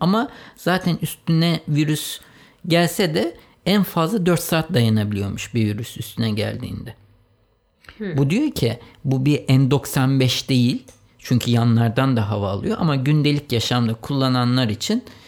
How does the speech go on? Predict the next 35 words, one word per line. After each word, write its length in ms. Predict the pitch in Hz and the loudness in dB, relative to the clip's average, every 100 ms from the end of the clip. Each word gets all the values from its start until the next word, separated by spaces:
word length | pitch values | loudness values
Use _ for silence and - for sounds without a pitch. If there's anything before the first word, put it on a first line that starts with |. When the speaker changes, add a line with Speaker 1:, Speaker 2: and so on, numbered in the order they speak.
| - | -20
Speaker 2:
Hı 60 | - 175 | -16 -14
hı. 120 | 214 202 | -10 -4
Speaker 1:
çok 220 | 156 - | -4 0
daha 100 | 139 | 0
etkili. 300 | 135 - 220 | 0 -2 -2
Çünkü 420 | - 170 156 196 196 - - | 0 -2 0 -2 -4 -14 -10
sen 220 | - 156 | -2 0
onu 480 | 147 147 185 202 - | 2 2 0 -2 -4
sürekli 400 | - 165 156 165 | -4 -2 0 -2
temizlemen 680 | - 147 135 135 139 135 139 | 0 2 2 2 0 0 0
gerekmiyor. 440 | 147 135 - 175 | 0 -2 -2 0
Zaten 320 | 160 139 143 | 0 0 -2
üstünde 720 | 135 - - 143 135 131 131 | -4 -8 -4 0 0 0 0
bir 180 | 131 135 - - _ | -2 -2 -6 -20 _
virüs 320 | 147 139 139 147 | -2 0 0 -2
varsa 220 | 131 - | -4 -2
elini 300 | 151 147 143 | 0 2 2
sürmeden 560 | - 151 123 117 127 | 0 -2 0 0 -2
bir 80 | 139 | 0
yere 180 | 139 139 | 0 0
astığında 600 | 160 156 - 117 123 185 | -2 -4 -2 -2 -2 0
dört 120 | 160 | -2
saat 320 | - - 127 - | -2 -4 -6 -10
içinde 260 | - 156 156 | -8 -4 -2
zaten 360 | 135 131 131 | -4 -2 -4
üstündeki 540 | 123 - 127 120 - 127 | -4 -6 -2 -2 -2 -2
virüsler 380 | 120 - 156 | -2 -4 -6
kendi 280 | - 139 123 | -2 0 0
kendine 400 | - 120 113 160 | -2 -2 -2 0
yok 220 | 147 123 | -2 -2
olmuş 300 | 117 101 - | -4 -4 -6
oluyor 320 | - 123 - - - - | -10 -10 -12 -14 -18 -12
diye 300 | 107 147 226 - - _ _ - | -6 -4 -6 -14 -20 _ _ -14
Speaker 2:
Hmm. 260 | 202 160 143 | -12 -8 -4
Speaker 1:
bir 260 | 123 - | -4 -4